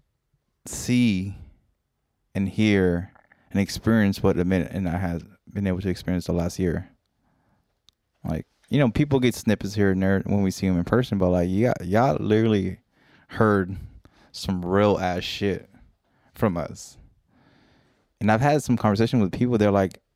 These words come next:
"I don't usually hear podcasts like that. Like, people just getting hella real like you guys have and share some real ass, like, experiences." Um,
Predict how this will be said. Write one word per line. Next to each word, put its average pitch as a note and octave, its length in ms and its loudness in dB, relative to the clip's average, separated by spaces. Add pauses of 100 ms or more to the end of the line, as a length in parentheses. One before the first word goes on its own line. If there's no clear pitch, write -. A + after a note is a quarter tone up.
(140)
"I G#2+ 140 -2
don't C#3 220 2
usually A2+ 460 2 (240)
hear B2 280 0
podcasts - 520 -6
like D#2 180 -12
that. F2 260 -4
Like, D#2+ 160 -6
people G#2+ 280 -2
just G2 360 -2 (680)
getting G#2+ 180 4
hella G2+ 260 0
real F#2+ 260 2
like F2+ 160 -2
you F#2+ 160 -2
guys E2 120 -4
have F2 360 -6 (580)
and G2 140 -2
share G#2 320 2
some F2+ 320 -6
real F#2+ 380 2
ass, F2+ 480 -2 (320)
like, - 160 -12 (180)
experiences." - 840 -8 (1000)
Um, - 360 -14